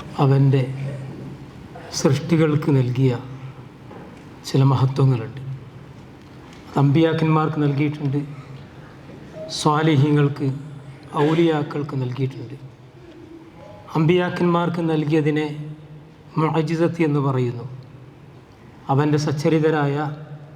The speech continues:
സ്വാലിഹീങ്ങളായ ഔലിയാക്കൾക്ക് നൽകിയതിനെ കറാമത്ത് എന്ന് പറയുന്നു. മുഅ്ജിസത്ത് എന്ന് പറഞ്ഞാൽ അഅജസ എന്ന അറബി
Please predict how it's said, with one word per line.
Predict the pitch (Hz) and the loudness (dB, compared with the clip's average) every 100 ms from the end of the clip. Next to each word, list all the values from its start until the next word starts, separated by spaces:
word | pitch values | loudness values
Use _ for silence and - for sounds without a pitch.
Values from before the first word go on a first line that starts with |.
| - - - - - - - - | -16 -14 -14 -18 -20 -20 -14 -6
സ്വാലിഹീങ്ങളായ | - 151 170 160 156 147 143 135 131 135 - - - - - - - - - 147 | 0 2 2 2 2 2 0 0 -2 -4 -8 -16 -16 -18 -20 -20 -20 -20 -2 0
ഔലിയാക്കൾക്ക് | 160 165 160 143 143 147 147 | 4 4 2 0 -4 -4 -2
നൽകിയതിനെ | 135 139 143 135 131 131 - - - - - - - - | 0 2 2 2 0 -2 -8 -14 -12 -14 -16 -20 -18 -6
കറാമത്ത് | 160 143 156 160 156 156 147 | 0 0 2 0 0 -2 -2
എന്ന് | 135 135 | 0 0
പറയുന്നു. | 120 110 110 - - - - - - - - - - - 165 | -4 -8 -10 -12 -16 -20 -20 -20 -20 -20 -20 -20 -20 -4 0
മുഅ്ജിസത്ത് | 165 175 175 180 180 190 | 2 2 2 0 0 0
എന്ന് | 175 165 | 0 0
പറഞ്ഞാൽ | 151 143 147 160 156 - - - - - - - - 160 | 0 0 0 -2 -4 -8 -16 -18 -20 -20 -20 -20 -4 -2
അഅജസ | 151 165 170 175 185 170 170 | 0 0 0 2 0 0 -2
എന്ന | 165 156 | -4 -2
അറബി | 151 156 160 | -2 -2 -2